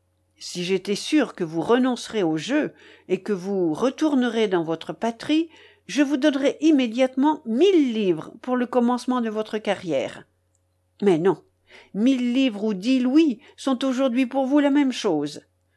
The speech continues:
Vous les perdrez en tout cas. Prenez, et adieu. Je les prends, à condition que vous me permettrez de vous embrasser avant de vous quitter. Oh,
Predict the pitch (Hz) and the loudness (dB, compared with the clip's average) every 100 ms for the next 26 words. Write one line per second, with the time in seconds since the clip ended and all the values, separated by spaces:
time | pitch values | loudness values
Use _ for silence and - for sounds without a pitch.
0 | _ 247 320 320 311 285 247 254 233 220 | _ 2 4 4 2 0 2 0 0 -2
1 | 196 - - - _ _ _ _ _ _ | -6 0 0 -2 _ _ _ _ _ _
2 | _ _ 214 214 170 107 _ _ _ _ | _ _ -2 0 0 -4 _ _ _ _
3 | _ - 285 277 170 156 - _ _ _ | _ 0 4 4 4 -4 -4 _ _ _
4 | _ _ _ _ _ _ _ _ _ _ | _ _ _ _ _ _ _ _ _ _
5 | _ _ _ _ _ - - 214 185 185 | _ _ _ _ _ -4 0 0 -2 -6
6 | - 165 - _ _ _ 240 - 294 277 | -6 -6 -8 _ _ _ -4 2 4 4
7 | 277 320 294 262 240 247 240 240 269 240 | 4 4 4 2 2 2 2 0 0 0
8 | 240 - 262 233 233 233 226 262 220 226 | -2 -2 -2 -2 -2 -2 0 0 0 -2
9 | 226 226 214 226 202 214 214 208 - 131 | 0 0 0 -2 -2 -8 -10 -8 -6 -8
10 | _ _ _ _ _ _ _ _ _ _ | _ _ _ _ _ _ _ _ _ _
11 | _ _ _ - 330 - | _ _ _ -4 -2 -2